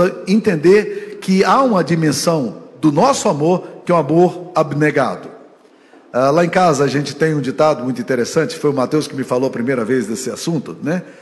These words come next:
Ele disse, eu disse uma vez pra ele: "Filhão, eu não gosto de ir pra São Paulo, apesar de gostar de estar na sua casa, porque eu chego lá, eu percebo que você tá trabalhando e as coisas estão acontecendo, eu te,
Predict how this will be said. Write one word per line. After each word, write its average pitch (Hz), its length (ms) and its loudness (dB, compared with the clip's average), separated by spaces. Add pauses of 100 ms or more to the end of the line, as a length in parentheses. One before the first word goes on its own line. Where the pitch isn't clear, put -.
(180)
Ele 160 140 -2
disse, 185 380 -2 (120)
eu 160 120 -4
disse 185 200 -2
uma 190 80 2
vez 170 200 0
pra 190 180 -2
ele: 170 380 -2
"Filhão, 214 480 0
eu 208 100 0
não 214 100 -4
gosto 226 320 2
de 160 60 -8
ir 170 40 -8
pra 156 100 -4
São 151 180 -4
Paulo, 175 380 2
apesar 151 320 -2
de 147 160 -4 (360)
gostar 175 280 2
de 156 80 -8
estar 151 200 -2
na 139 100 -4
sua 127 180 -2
casa, 156 400 0 (240)
porque 185 180 -2
eu 214 60 2
chego 208 320 2
lá, 196 180 2
eu 196 60 2
percebo 220 720 0
que 220 180 -4
você 196 280 0
tá 214 140 0
trabalhando 170 880 2 (260)
e 160 160 2
as 175 140 2
coisas 175 320 2
estão 185 140 0
acontecendo, 180 760 0
eu 175 60 4
te, 175 120 -2